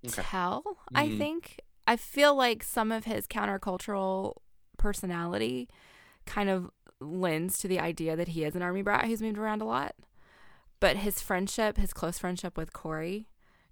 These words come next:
Speaker 1: Hmm,
Speaker 2: and
Speaker 1: sure.
Speaker 2: the other two girls, I cannot remember their names. I'm not even sure they both had names.
Speaker 1: D C?
Speaker 2: Um, D C is one, yes.
Speaker 1: Let's
Speaker 2: The other
Speaker 1: look it up.
Speaker 2: one, I can't remember.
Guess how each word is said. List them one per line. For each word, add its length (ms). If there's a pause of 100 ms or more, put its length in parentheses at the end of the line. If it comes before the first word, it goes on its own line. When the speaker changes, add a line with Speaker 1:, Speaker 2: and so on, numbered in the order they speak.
(140)
Speaker 1:
Hmm, 80
Speaker 2:
and 300
Speaker 1:
sure. 180 (460)
Speaker 2:
the 180
other 200
two 180
girls, 600 (460)
I 60
cannot 340
remember 280
their 120
names. 240
I'm 120
not 140
even 140
sure 120
they 100
both 160
had 220
names. 380 (840)
Speaker 1:
D 160
C? 60
Speaker 2:
Um, 440 (960)
D 200
C 200
is 160
one, 580 (200)
yes. 640 (120)
Speaker 1:
Let's 200
Speaker 2:
The 80
other 140
Speaker 1:
look 160
it 20
up. 80
Speaker 2:
one, 220 (480)
I 40
can't 260
remember. 380